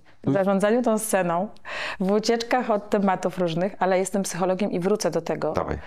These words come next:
Speaker 1: że myślę sobie naprawdę z ekscytacją o ja-, o drodze, która cię czeka. Że jak siądę z tobą za jakiś czas tutaj, to poczuję też,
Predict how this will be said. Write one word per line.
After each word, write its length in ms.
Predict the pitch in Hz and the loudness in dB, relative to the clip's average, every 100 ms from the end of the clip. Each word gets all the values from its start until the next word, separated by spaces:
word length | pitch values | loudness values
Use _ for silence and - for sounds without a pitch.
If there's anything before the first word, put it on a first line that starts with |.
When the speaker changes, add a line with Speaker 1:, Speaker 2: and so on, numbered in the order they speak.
| - - - | -14 -18 -8
Speaker 1:
że 400 | 175 196 190 - - | -2 2 0 0 -2
myślę 380 | 196 220 - 220 | 0 0 0 0
sobie 460 | - 165 165 180 - - - | 0 0 0 -2 -6 -10 -6
naprawdę 480 | 180 208 220 220 | 0 0 2 0
z 220 | 208 - - | 0 -2 -4
ekscytacją 760 | 202 - 220 226 196 - 156 - - - - - - - | -4 -4 -4 -2 -2 -2 -4 -6 -16 -20 -20 -20 -20 -4
o 40 | 185 | -2
ja-, 180 | 190 | -2
o 100 | 190 | 0
drodze, 300 | 185 196 214 | 0 2 2
która 240 | 254 - 220 | -2 -2 -2
cię 140 | 208 | -2
czeka. 360 | - 175 - 180 _ _ _ _ _ _ _ _ - | -4 -4 -6 -12 _ _ _ _ _ _ _ _ -6
Że 100 | 180 | 0
jak 140 | 190 - | 0 2
siądę 260 | 202 214 | 0 0
z 80 | 220 | 0
tobą 240 | 208 202 | 0 0
za 80 | 190 | 0
jakiś 260 | 190 185 - | -2 -4 -4
czas 240 | 185 180 | -4 -4
tutaj, 320 | - - 185 | -6 -2 -2
to 100 | 185 | -2
poczuję 440 | 190 185 - 196 196 | -4 -4 -2 0 0
też, 460 | 196 180 196 - | 0 -2 -2 -6